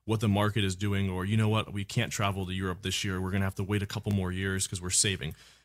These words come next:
We want, whenever, whatever those goals are that you set up before you retire, you wanna be able to not worry about those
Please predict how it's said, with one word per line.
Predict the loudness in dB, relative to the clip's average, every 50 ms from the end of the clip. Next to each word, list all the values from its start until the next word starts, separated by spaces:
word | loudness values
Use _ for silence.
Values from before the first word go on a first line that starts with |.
| _ _ -6
We | -4 0 2
want, | 2 2 2 2
whenever, | 2 2 2 2 2 0 -4 -6 -8
whatever | -8 -4 -4 -2 0 0
those | 0 0 0
goals | -2 -2 0 2 2 2 2
are | 2 0 -2
that | -2 -2
you | -2 0
set | 2 2 2 2 2
up | 0 -2 -4 -6
before | -8 -8 -4 -2 -2 0
you | 0 -2
retire, | -2 -4 -6 -6 -4 -4 -2 -2 -2 -2
you | -2 -2
wanna | -2 -2 0
be | -2 -2
able | -2 -2 -2
to | -2
not | -2 -2 -2 -2 -2 -4 -4
worry | -4 -2 -2 -2 -2 -2
about | -2 -4 -4 -6 -6 -6
those | -4 -4 -4 -4